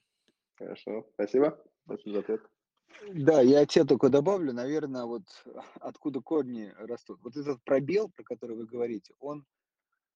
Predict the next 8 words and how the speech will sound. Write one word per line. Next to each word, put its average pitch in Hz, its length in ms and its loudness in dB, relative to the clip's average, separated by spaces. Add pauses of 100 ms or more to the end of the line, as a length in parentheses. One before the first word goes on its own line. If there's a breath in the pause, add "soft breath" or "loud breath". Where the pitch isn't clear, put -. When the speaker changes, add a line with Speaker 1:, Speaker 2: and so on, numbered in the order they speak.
(140)
Speaker 2:
а, 120 200 -10
не 160 160 -2
про 147 180 -2
то, 208 180 -4
что - 240 -10
налоговая 139 520 -8
не 131 140 -12
знает, 123 420 -16